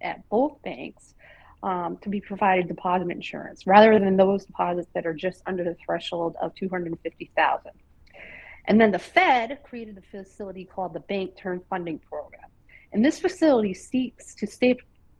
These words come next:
stabilize bank balance sheets by offering loans to banks. And the key here is that unlike other facilities, these loans can be collateralized by certain fixed income securities,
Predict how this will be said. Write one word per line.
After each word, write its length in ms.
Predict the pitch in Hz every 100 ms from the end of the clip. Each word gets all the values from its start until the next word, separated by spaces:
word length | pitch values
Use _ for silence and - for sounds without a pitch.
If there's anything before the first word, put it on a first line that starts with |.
| _ _
stabilize 640 | - 269 247 202 196 175
bank 260 | - 208 196
balance 340 | 202 202 214 -
sheets 460 | - 156 - - _ _
by 120 | 190 -
offering 400 | 202 208 208 202
loans 340 | 190 185 180 -
to 80 |
banks. 480 | 180 208 - - -
And 80 | 185
the 60 | 185
key 380 | - 285 330
here 480 | 320 - 196 160 190
is 140 | 202 -
that 240 | 185 175 -
unlike 420 | 233 311 294 254 -
other 220 | 240 226
facilities, 840 | 220 202 - 294 214 160 156 180 -
these 220 | 202 208
loans 320 | 208 208 226
can 160 | - 220
be 100 | 208
collateralized 840 | - 190 180 262 330 262 233 226
by 100 | 190
certain 380 | - - 208 269 _
fixed 260 | 254 - 285
income 240 | 285 339
securities, 720 | - - 262 190 165 214 -